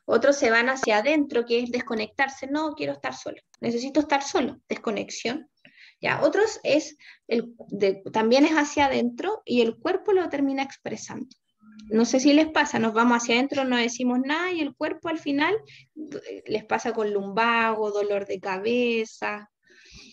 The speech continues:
¿ya? Algunas personas con colon irritable, el cuerpo igual termina expresando cómo nos sentimos. Ya por eso es fundamental de que una vez que pasamos y que digamos, "¿Sabes qué? Estoy cansada por esto",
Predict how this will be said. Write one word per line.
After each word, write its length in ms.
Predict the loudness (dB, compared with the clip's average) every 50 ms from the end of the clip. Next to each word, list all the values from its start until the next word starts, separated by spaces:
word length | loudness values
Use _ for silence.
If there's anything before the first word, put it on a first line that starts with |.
| _ _ _ _ _ -20 -20 -8 -4
¿ya? 280 | -2 0 0 0 2
Algunas 340 | 2 2 2 2 2 0 -2
personas 380 | -2 -6 -6 -4 -4 -4 -4 -4
con 160 | -6 -6 -2
colon 300 | -2 -2 -2 0 -2 -2
irritable, 720 | -2 -2 -2 -2 -4 -2 -2 -2 0 0 0 0 -2 -4
el 80 | -6 -4
cuerpo 320 | -6 -6 -6 -4 -6 -6
igual 300 | -4 -2 -2 -2 -2 -2
termina 360 | -4 -8 -6 -4 -4 -4 -4
expresando 600 | -4 -6 -8 -10 -10 -10 -8 -6 -4 -4 -4 -4
cómo 220 | -4 -4 -6 -6 -8
nos 140 | -8 -10 -14
sentimos. 640 | -14 -14 -14 -14 -14 -18 -20 -20 -20 _ -20 -20 _ _ _ _ _ _ _ _ _ _ _ _ _ _ _ -2
Ya 180 | 0 0 0
por 180 | 2 0 2 2
eso 300 | 2 2 2 2 0 2
es 180 | 2 0 -2
fundamental 680 | 0 0 2 2 4 4 2 2 0 -2 0 -2 -2 0
de 140 | 0 0 0
que 100 | 0 -2
una 160 | -2 -2 -2
vez 140 | -2 -2 -2
que 100 | -4 -4
pasamos 480 | -4 -2 -6 -6 -2 -2 0 0 0 -4
y 60 | -4
que 100 | -2 -4
digamos, 460 | -4 -2 -2 0 0 0 0 -2 -4
"¿Sabes 180 | -2 -2 -2 -2
qué? 120 | -2 -4 -4
Estoy 200 | -4 -6 -8 -4
cansada 640 | -4 -4 -4 -4 -8 -4 -2 0 0 0 0 -2
por 160 | 0 2 2 4
esto", 360 | 2 2 -2 _ _ -10